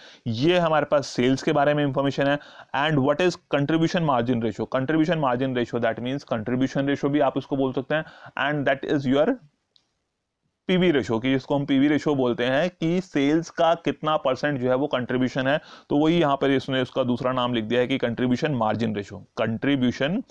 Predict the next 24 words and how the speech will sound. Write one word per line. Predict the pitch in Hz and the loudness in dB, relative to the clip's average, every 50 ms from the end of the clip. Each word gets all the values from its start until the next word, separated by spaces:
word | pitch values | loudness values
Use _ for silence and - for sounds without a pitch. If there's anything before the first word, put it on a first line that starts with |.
| - - - - _ - | -16 -20 -20 -16 _ -2
मार्जिन | 120 120 117 117 127 147 143 | 0 0 0 0 0 0 0
रेशियो, | 139 131 - 165 | 0 0 -2 -2
तो | 156 156 | -2 -2
इस | 139 - | -2 -2
तरह | 147 147 143 | -2 -2 0
का | 147 147 139 139 135 131 | 0 0 2 2 2 2
जब | 120 127 123 120 | 2 0 0 0
भी | 123 139 147 | 0 0 0
थोड़ा | 143 143 131 123 131 131 | 0 0 0 0 0 0
सा | 139 131 131 135 127 123 | 2 2 2 2 2 2
अगर | - - 117 113 110 127 123 123 | 2 0 0 0 0 0 -2 -2
कुछ | - - 120 - - 131 | -4 -6 -6 -4 -2 0
अलग | 120 117 - - 123 131 131 135 | 0 2 2 2 2 2 2 0
से | - 160 | 0 0
लिखी | 135 113 101 - - 143 | -2 -2 -2 -2 0 2
हुई | 139 139 | 2 4
आती | 120 - - 131 | 2 2 0 0
है | 127 | 0
टर्म्स, | - 127 131 143 - | 0 -2 -2 -2 -2
तो | 147 | 0
आपने | 127 120 117 123 127 123 | 0 0 0 -2 -4 -2
कंफ्यूज | - 131 120 110 - 131 135 135 131 | -2 -2 -4 -2 0 2 2 2 2
नहीं | 147 147 | 0 -2
होना, | 139 135 143 156 | -2 0 -2 -2